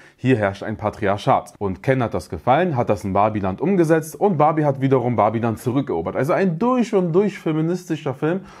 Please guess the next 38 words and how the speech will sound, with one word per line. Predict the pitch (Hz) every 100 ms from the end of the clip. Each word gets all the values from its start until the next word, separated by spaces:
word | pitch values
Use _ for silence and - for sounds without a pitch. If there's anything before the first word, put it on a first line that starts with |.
| -
und | 127 151
das | 196 -
hat | 214
man | 208 190
bereits | 165 180 185
im | 160
ersten | - 190 220 - 175
Trailer | - 175 190
dieses | 151 123 120
Films | - 123 117
erkannt, | 104 139 101 110
denn | 110
darin | 175 220 208 254 - - - -
wurde | 151 175
ganz | 208 262 254 -
kurz | - 208 233 -
die | 170
Geschichte | 151 - 214 -
von | 196 - 139
Barbie | 139 170 147
umrissen. | 104 98 90 - 80 - - - _
Vor | - 190 233 170 -
dieser | 120 117 113
Plastik-Barbie | - 180 185 175 147 127 107 98 90
aus | - 104 -
den | 110
neunzehnhundertfünfziger | 135 143 131 113 - 151 151 123 110
Jahren | 104 131 151
gab | 165 180
es | 196
nämlich | 202 208
auch | 208 220 -
schon | 156
Puppen, | 120 101 85 80 - -
die | 127
meistens | 135 175 180 160 -
Babypuppen | 151 165 147 127 113 104
waren | 104 110 170